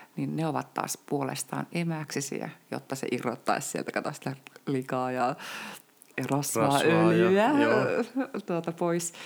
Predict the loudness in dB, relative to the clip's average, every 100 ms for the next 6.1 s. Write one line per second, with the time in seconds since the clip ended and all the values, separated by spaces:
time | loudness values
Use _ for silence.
0 | -16 -4 -2 0 -2 -2 0 0 -2 -8
1 | -14 -18 -20 _ -20 -20 _ -8 -2 0
2 | 0 -2 -4 -4 -4 -4 -2 0 0 0
3 | -4 -12 -20 -20 -20 _ _ _ _ _
4 | -4 0 0 0 2 2 0 -2 -6 -6
5 | -8 -8 -8 -6 -6 -2 2 2 2 0
6 | 0